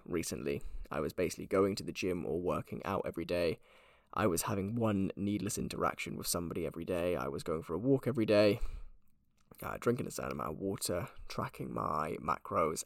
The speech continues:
and hitting a protein target. I believe they're the things I set myself. And it was going well, I'll be honest. The first thirty-five to forty days were actually far easier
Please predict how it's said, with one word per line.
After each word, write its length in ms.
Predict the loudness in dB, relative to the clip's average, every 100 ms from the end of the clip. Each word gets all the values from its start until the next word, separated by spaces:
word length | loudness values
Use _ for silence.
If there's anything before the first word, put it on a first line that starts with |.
| -4
and 520 | -2 -2 -4 -6 -6 -10 -18 -20 _ _ _
hitting 300 | -2 0 0
a 120 | -2
protein 460 | 2 2 2 0 -4
target. 400 | -4 -2 -4 -6
I 120 | -4
believe 300 | -2 0 0
they're 120 | -2 -4
the 80 |
things 260 | -4 -6 -6
I 60 | -4
set 220 | -4 -4
myself. 420 | -4 -2 -4 -8 _ _ -8
And 320 | -4 -2 -4 -8 _ 6
it 80 | 8
was 140 | 8
going 260 | 8 8 10
well, 260 | 8 8 2
I'll 120 | 4
be 120 | 6
honest. 380 | 6 4 -2 -8 -10
The 100 | -10
first 580 | 6 10 10 8 0 -6 -10 -12 _ -20 _ _ _ _ -16 -14
thirty-five 880 | 2 6 6 4 0 0 0 -2 -8 -16
to 80 | -12
forty 340 | -2 0 0
days 460 | 0 2 2 -2 -8 -14 -20 -20 -20 -20 _ _
were 60 | 2 8
actually 540 | 8 8 4 4 4 -2
far 380 | 0 2 2 0
easier 520 | 0 0 0 0 -2